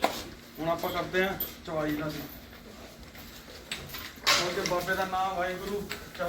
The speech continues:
ਪਾਤਸ਼ਾਹ ਇਹਨਾਂ ਦਾ। ਲਓ ਜੀ, ਟੋਕਰਾਂ ਗੱਭਣਾ ਹੋ ਗਈਆਂ ਹੁਣ ਆਪਣੇ ਗਾਵਾਂ, ਠੀਕ ਆ ਜੀ। ਇਹ ਹੋ ਗਈਆਂ ਗੱਭਣਾ ਨੂੰ। ਹੁਣ ਦੁੱਧ ਹੈਗਾ ਨਾ ਕਿ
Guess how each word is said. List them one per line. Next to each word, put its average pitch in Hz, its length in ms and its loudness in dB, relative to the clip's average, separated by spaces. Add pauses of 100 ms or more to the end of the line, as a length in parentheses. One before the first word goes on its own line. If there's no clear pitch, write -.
ਪਾਤਸ਼ਾਹ - 1700 -2
ਇਹਨਾਂ 175 160 0
ਦਾ। 185 140 -2 (720)
ਲਓ 180 180 0
ਜੀ, 165 160 -2 (4000)
ਟੋਕਰਾਂ 226 380 2
ਗੱਭਣਾ 240 260 4
ਹੋ 220 120 6
ਗਈਆਂ 214 160 6
ਹੁਣ 262 80 8
ਆਪਣੇ 214 720 0
ਗਾਵਾਂ, 180 280 4 (1080)
ਠੀਕ 233 200 0
ਆ 240 100 4
ਜੀ। 240 60 6
ਇਹ - 720 -2
ਹੋ 220 80 4
ਗਈਆਂ 208 280 6
ਗੱਭਣਾ 220 340 2
ਨੂੰ। 196 140 2 (840)
ਹੁਣ 185 120 -4
ਦੁੱਧ 202 240 2
ਹੈਗਾ 214 160 8
ਨਾ 233 120 6
ਕਿ 226 100 8